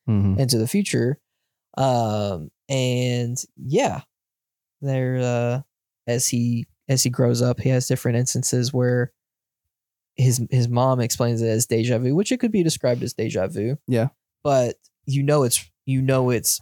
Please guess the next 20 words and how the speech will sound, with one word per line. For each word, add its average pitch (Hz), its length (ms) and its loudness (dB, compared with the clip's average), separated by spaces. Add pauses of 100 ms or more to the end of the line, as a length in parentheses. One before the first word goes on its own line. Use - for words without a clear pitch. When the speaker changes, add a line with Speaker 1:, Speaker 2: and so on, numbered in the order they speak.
Speaker 2:
significant 135 760 -2
because 117 640 -2 (120)
he 113 60 -16
pees 165 260 -2
himself. - 520 -6 (580)
Speaker 1:
Every 101 200 0
time. 95 200 0
He, 104 140 2
like, 95 180 0
Speaker 2:
Every 151 340 2
Speaker 1:
levitates - 100 2
Speaker 2:
time. 120 260 2
Speaker 1:
off - 120 -4
whatever 95 260 0
he - 60 2
Speaker 2:
Yes. 92 300 0
Speaker 1:
is 101 80 0
mentally 98 340 -2
or 98 80 -2
maybe 101 420 -4